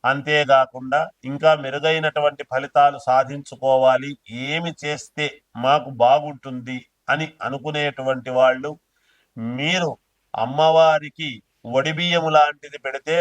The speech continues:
బాగుంటుంది, మేలు జరుగుతుంది. ఎందుకంటే బియ్యము, ఎండు కొబ్బెర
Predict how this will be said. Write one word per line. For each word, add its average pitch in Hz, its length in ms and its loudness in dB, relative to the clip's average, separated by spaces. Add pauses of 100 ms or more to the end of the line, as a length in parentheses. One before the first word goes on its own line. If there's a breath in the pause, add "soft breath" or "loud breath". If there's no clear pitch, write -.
(220)
బాగుంటుంది, 135 680 0 (320)
మేలు 139 300 -6
జరుగుతుంది. 127 580 -10 (180)
ఎందుకంటే 127 460 -8
బియ్యము, 131 380 -6 (160)
ఎండు 123 240 -10
కొబ్బెర 127 300 0